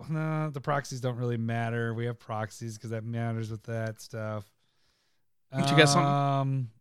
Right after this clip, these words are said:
Speaker 1: I, I don't think I have anything more, I
Speaker 2: Here.
Speaker 1: guess.
Speaker 2: Uh, this is, this is my last comment. Virtua Fighter is better than everything.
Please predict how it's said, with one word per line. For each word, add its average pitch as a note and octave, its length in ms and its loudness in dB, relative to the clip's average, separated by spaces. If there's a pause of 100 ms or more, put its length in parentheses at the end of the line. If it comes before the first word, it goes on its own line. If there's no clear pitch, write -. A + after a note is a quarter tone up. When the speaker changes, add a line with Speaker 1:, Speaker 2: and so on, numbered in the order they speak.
(260)
Speaker 1:
I, C#3+ 180 2 (1800)
I C3+ 80 0
don't C3 160 0
think A#2 160 0
I A2+ 40 0
have A2 100 -2
anything G2+ 340 -2
more, F#2+ 240 -4
I F#2+ 120 -4
Speaker 2:
Here. F#2+ 200 -6
Speaker 1:
guess. - 400 0
Speaker 2:
Uh, F#3 240 8
this E3+ 300 8
is, D#3+ 160 6 (120)
this E3+ 200 6
is E3 80 2
my D#3 160 4
last C#3 300 0
comment. D3 380 4 (1120)
Virtua D3 340 8
Fighter C#3 480 6
is B2+ 200 0
better C3+ 300 4
than B2+ 180 2
everything. A#2+ 1200 -4